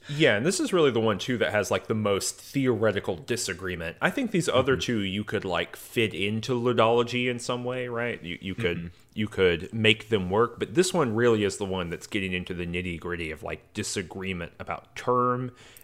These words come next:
Speaker 1: and, uh, like, what the method speaks to. But, sorry.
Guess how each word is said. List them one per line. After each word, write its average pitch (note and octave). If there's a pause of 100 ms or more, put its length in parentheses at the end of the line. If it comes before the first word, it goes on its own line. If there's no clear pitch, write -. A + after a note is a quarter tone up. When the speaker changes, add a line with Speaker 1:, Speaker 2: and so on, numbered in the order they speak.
(120)
Speaker 1:
and, F2
uh, E2+ (140)
like, F2
what G2+
the G2
method E2+
speaks -
to. - (240)
But, D2 (180)
sorry. -